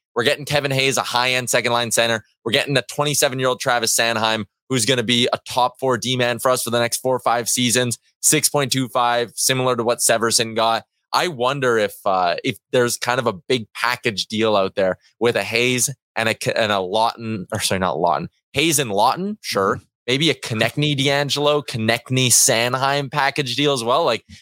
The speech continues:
Speaker 1: the Flyers are in a fascinating spot.
Speaker 2: Yeah, they really are. And you look at those players and you kinda think, "How is this team not good?" <laughs> Like, that's kinda, like, it's crazy that these guys are available with considering the age of some of them. And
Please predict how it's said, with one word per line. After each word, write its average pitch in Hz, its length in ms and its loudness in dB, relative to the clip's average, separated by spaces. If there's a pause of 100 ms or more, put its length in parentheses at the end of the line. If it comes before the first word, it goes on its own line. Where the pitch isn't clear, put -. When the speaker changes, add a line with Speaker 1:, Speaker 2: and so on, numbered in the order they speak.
Speaker 1:
the 117 80 -2
Flyers 160 440 0
are 143 60 0
in 117 60 0
a 101 60 -2
fascinating 104 600 0
spot. - 340 0 (1200)
Speaker 2:
Yeah, 147 400 2
they 117 160 0
really 139 340 2
are. 107 360 2
And 95 420 -2
you 120 120 2
look 156 160 2
at 147 40 4
those 107 180 2
players 135 420 0
and 107 120 0
you 110 80 0
kinda 143 260 2
think, 131 220 -2
"How 147 160 2
is 185 120 2
this 190 160 2
team 170 280 2
not 147 320 0
good?" 139 320 0 (540)
<laughs> 151 340 2
Like, 190 280 0
that's 165 240 2
kinda, 180 400 0 (320)
like, 147 160 2
it's 156 180 2
crazy 190 440 0
that 123 220 2
these 131 220 0
guys 127 260 2
are 120 120 2
available 110 580 2
with 104 240 0
considering 113 560 2
the 104 80 2
age 120 400 2
of 120 100 0
some 120 220 4
of 107 160 -2
them. 110 240 2
And 101 220 -2